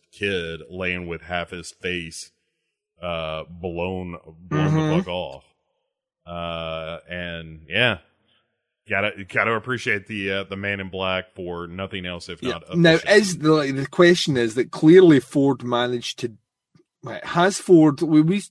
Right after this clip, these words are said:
Speaker 2: hypothesized that maybe Ford would upload his, he'd become a ghost in the shell, essentially, right? Upload his consciousness into there and maybe be reborn, uh, very similar to, uh, Bernard.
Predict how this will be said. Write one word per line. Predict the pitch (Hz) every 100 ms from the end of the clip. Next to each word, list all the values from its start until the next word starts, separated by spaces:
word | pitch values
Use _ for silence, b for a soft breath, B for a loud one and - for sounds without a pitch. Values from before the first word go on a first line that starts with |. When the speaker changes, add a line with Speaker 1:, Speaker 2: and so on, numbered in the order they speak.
| _
Speaker 2:
hypothesized | - 165 165 151 127 117
that | 135
maybe | 123 131 127
Ford | 123 - 127 127 120
would | 117 110 -
upload | 123 113 117 117 117
his, | 120 107 101 - - _ _ _ _ _ _ _ -
he'd | 160 175 175
become | 170 220
a | 190
ghost | 147 147 -
in | 120
the |
shell, | 110 131 110 107 -
essentially, | - 123 101 - 101
right? | 98 107
Upload | 123 139 139
his | 123 -
consciousness | 127 113 117 - 113 98
into | - 135 123 - 120 113
there | 107 104 104
and | 101 110 113
maybe | 120 120 123 113 - _ _ _ _ _ 123
be | 123 117
reborn, | 120 120 110 113 113 113 117 - _ -
uh, | 101 104 104 101
very | 117 110
similar | - 123 117 110 107
to, | - 117 104 104 101 101 98 87 -
uh, | 95 95 90 _
Bernard. | - 92 120 120 123 117